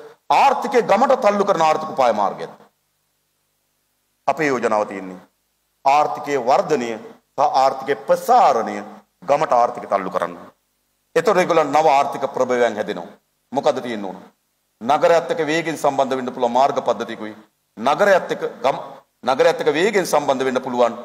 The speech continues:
සංනිවේදන පද්ධතියයි. තොරතුරු තාක්ෂණ ඔක්කොම ගලාගෙන එන සංනිවේදන පද්ධතියක් තිබුණොත් හොඳටම ප්‍රමාණවත්. ගම, ගම ඇතුළේ තියලා සංවර්ධනය කිරීම තමයි අපේ උපාය මාර්ගය. ඒක තමයි අපේ මූලික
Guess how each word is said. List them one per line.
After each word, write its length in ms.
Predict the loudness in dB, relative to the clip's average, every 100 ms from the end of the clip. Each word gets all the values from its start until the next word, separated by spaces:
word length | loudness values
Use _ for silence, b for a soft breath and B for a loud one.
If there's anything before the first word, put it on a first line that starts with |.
| -18
සංනිවේදන 500 | -4 -2 -2 -6 -4
පද්ධතියයි. 420 | -6 -8 -14 -20 -20 _ _ _ -6
තොරතුරු 320 | -4 -4 -4
තාක්ෂණ 420 | -2 -2 -4 -12
ඔක්කොම 180 | -10 -6
ගලාගෙන 340 | -2 -2 -2 -8
එන 120 | -12 -18 _
සංනිවේදන 520 | -6 -4 -2 -6 -6 -6
පද්ධතියක් 440 | -6 -6 -10 -12
තිබුණොත් 260 | -12 -14 -12
හොඳටම 260 | -12 -10
ප්‍රමාණවත්. 420 | -10 -10 -12 -16 _ _ _ _ -2
ගම, 260 | 0 2 0 -2
ගම 240 | 0 0 2
ඇතුළේ 340 | -2 -4 -6
තියලා 200 | -6 -4
සංවර්ධනය 380 | -4 -6 -8 -12
කිරීම 220 | -12 -12
තමයි 240 | -8 -10 -12 _ _ _
අපේ 200 | -4 -4
උපාය 260 | -6 -6 -6
මාර්ගය. 260 | -14 -18 _ _ _ _ _ _ _ _ _ -2
ඒක 180 | 0
තමයි 180 | 0 0
අපේ 260 | -2 -4 -10 -12 -20 _ _ _ -10
මූලික 320 | -6 -6